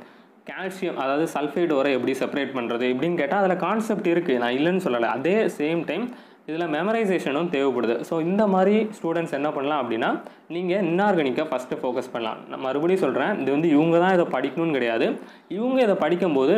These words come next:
less time தான் தேவைப்படும் மித்ததை compare பண்ணும்போது. இதை தான் நான் சொல்ல வர்றது. ஓகே, இப்போ என்னோட idea, அதாவது என்னோட இதுல நான் உங்களுக்கு எப்படி help பண்ணலாம் அப்படின்னு இருக்கேன் அப்படின்னா, நம்ம channel already என் சி ஆர் டி class eleven, class டுவெல் தமிழ் explanation line by லைனா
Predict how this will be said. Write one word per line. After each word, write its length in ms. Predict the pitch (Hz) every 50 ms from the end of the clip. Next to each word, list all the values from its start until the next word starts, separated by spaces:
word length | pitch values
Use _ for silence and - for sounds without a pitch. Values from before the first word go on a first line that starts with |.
| 175 131
less 180 | 139 170 175 180 - -
time 180 | 190 170 156 151 143
தான் 160 | 160 185 226 269 233 202 - -
தேவைப்படும் 520 | 151 160 170 175 - 131 127 135 180 220 165 143
மித்ததை 360 | 147 147 - 196 175 - 151 165 -
compare 340 | 131 120 113 120 143 147 - -
பண்ணும்போது. 480 | 120 117 123 127 120 113 113 113 120 120 120
இதை 140 | 120 120 120 120
தான் 120 | 117 139 127
நான் 120 | 120 123 -
சொல்ல 180 | 120 117 113 113
வர்றது. 220 | 110 113 107 - - - - - - - - - - _ 139
ஓகே, 160 | 127 - - - - - - - _ 170
இப்போ 140 | 175 196 202 190 147 143 160
என்னோட 400 | 190 220 233 240 233 220 214 208 226 240 240 240 - - - - - 131
idea, 260 | 139 139 131 127 120 113 - - - 127
அதாவது 260 | 120 127 123 127 185 208 165 143
என்னோட 340 | 143 160 175 185 190 185 185 196 196 170 135
இதுல 200 | 143 147 170 190 175
நான் 120 | 151 135 127
உங்களுக்கு 260 | 127 123 120 120 135
எப்படி 160 | 135 139 151 151
help 200 | 139 135 131 -
பண்ணலாம் 260 | 135 127 123 123 131 123
அப்படின்னு 280 | 113 117 120 117 113 123
இருக்கேன் 220 | 117 - 127 123
அப்படின்னா, 260 | 110 107 107 123 160 226 254 - - - - - _ -
நம்ம 120 | 135 131 139 127 -
channel 340 | 160 160 180 196 196 180 143 135 143
already 280 | 156 160 156 151 175 185 151 131
என் 100 | 135 139 -
சி 80 | - 165 165
ஆர் 60 | 151 151
டி 60 | 143 -
class 260 | 135 123 135 147 147 - 131 120
eleven, 200 | 117 127 160 190 202 180 - -
class 320 | 127 123 135 151 165 - -
டுவெல் 200 | 139 131 135 151 175 - - - -
தமிழ் 200 | 127 135 151 160 151 -
explanation 520 | - - - 131 123 120 117 - 120 117 117 123
line 200 | 139 147 160 156 151 143
by 80 | 143 131
லைனா 200 | 123 120 123 139